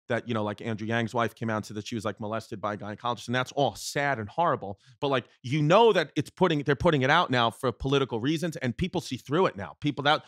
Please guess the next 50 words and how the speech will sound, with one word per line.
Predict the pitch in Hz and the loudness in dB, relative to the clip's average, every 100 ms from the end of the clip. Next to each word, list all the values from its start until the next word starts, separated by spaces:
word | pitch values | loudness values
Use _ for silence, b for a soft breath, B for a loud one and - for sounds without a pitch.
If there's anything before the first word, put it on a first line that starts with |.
| b | b
I | 131 | -6
saw | - 185 170 135 | -2 2 4 4
on, | 127 - | 2 -2
when | 131 | -4
they, | 117 113 | -4 -6
when | 127 120 | -4 -4
he | |
put | - 139 | -2 -2
it | 127 | 2
out, | 139 b b 139 | 0 b b 0
all | 147 | 0
the | 127 | 0
comments | 151 151 139 127 - | 0 2 2 0 0
were | 127 | 2
like, | 120 113 - _ _ | 2 0 -2 _ _
"This | 147 139 | -4 -2
is | 139 | -2
political | 143 143 135 147 | 0 0 0 -2
bullshit." | 123 131 127 - 131 127 - 151 | 0 0 0 0 2 2 0 0
It, | |
but | 143 | 2
they | 175 | 2
were | 156 | 0
saying | 190 160 | 0 0
the | |
same | 180 | -2
thing, | 151 | 0
like, | 127 | 0
"Sorry | - 160 160 | 2 4 4
for | 156 | 2
your | 151 | 2
wife, | 151 147 | 4 4
but, | - | 2
like, | 127 - | 0 -2
this | 131 | -10
is | 127 | -8
gonna | 147 | -4
make | 143 135 | -2 -2
me | 139 | -2
vote | 135 143 | 0 0
for | - | 0
you, | 127 | -4
guy." | 120 120 117 117 _ _ | 0 0 0 -2 _ _
So | - | 0
it's | 170 | 4
like, | 160 - b | 4 0 b
it's | - 170 | 4 4
all | 175 208 214 | 6 6 6
been, | 190 185 | 4 2
like, | 170 151 139 | 4 2 0